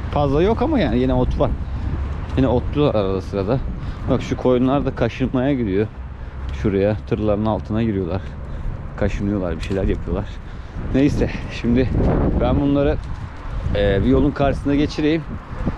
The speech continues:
Sen daha doğurmayacaksın herhalde. Yok, ben bunları bir yolun karşısına geçireyim. Orada devam edelim arkadaşlar. Evet arkadaşlar, geçirdim şimdi yoldan, e, karşıya.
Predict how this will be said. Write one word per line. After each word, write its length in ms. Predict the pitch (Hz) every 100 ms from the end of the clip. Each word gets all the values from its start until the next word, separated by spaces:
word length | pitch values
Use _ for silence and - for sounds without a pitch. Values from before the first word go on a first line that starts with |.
| -
Sen 220 | - 135
daha 180 | 147 147
doğurmayacaksın 520 | 151 160 151 135 127
herhalde. 240 | 120 127 156
Yok, 240 | 147 127 - -
ben 180 | 135 147
bunları 180 | 147 139
bir 40 |
yolun 220 | 143 147
karşısına 380 | - 147 131 143
geçireyim. 460 | 147 - 165 190 -
Orada 280 | 143 131 156
devam 240 | 135 127
edelim 180 | 113 107
arkadaşlar. 400 | 98 95 90 - - - - - - - _ - 113 58 - - - - - - - - - - - -
Evet 260 | 160 165 160
arkadaşlar, 640 | 160 160 170 160 - 156 139
geçirdim 380 | 147 - 160 175 180
şimdi 180 | 151 147
yoldan, 380 | 143 139 135 139 - - - - 117
e, 380 | 117 117 113 113
karşıya. 520 | 131 120 - 151 175